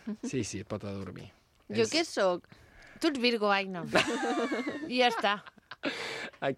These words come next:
Speaker 3: Jo estava pensant, mentre ell parlava, de
Speaker 1: Sí.
Speaker 3: en quin perfil
Speaker 2: És
Speaker 3: t'hi
Speaker 2: que
Speaker 3: posava.
Speaker 2: jo pensava, he de ser aquesta.
Speaker 3: Però ha dit cargol.
Speaker 1: No, no,
Speaker 2: Ja.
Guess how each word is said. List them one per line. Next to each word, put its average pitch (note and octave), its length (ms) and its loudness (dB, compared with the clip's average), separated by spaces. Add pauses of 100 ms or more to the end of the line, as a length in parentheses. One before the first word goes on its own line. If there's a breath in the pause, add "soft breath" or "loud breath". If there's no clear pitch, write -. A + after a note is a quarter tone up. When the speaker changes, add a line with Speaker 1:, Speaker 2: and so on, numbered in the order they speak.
(200)
Speaker 3:
Jo E4+ 140 6
estava G4+ 340 6
pensant, B3 320 -2
mentre A#3 240 2
ell A3+ 240 4
parlava, G3+ 480 2
de G3 220 4
Speaker 1:
Sí. G3 180 -2
Speaker 3:
en A#3 160 6
quin C#4 160 4
perfil B3+ 380 4
Speaker 2:
És A3+ 80 -2
Speaker 3:
t'hi A#3+ 80 4
Speaker 2:
que C4+ 80 6
Speaker 3:
posava. G3 500 4
Speaker 2:
jo C#4 160 8
pensava, C4+ 460 6 (100)
he A3 60 8 (100)
de A3 100 8
ser B3 140 -2
aquesta. A3+ 540 4
Speaker 3:
Però D4+ 100 8
ha D4+ 80 8
dit E4+ 160 0
cargol. B3+ 400 6
Speaker 1:
No, E3+ 220 4
no, E3 160 4
Speaker 2:
Ja. - 160 6